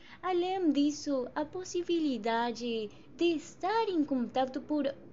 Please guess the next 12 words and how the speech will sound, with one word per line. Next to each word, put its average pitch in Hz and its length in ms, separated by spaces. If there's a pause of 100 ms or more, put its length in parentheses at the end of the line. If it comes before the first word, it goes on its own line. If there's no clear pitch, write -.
(120)
horas 403 440
diárias 262 720 (240)
com 330 220
quem 330 220
você 285 600 (320)
quer 359 120
convencer 311 760
a 330 80
comprar 220 580 (260)
algo 247 440 (380)
é 370 100
absolutamente 311 1120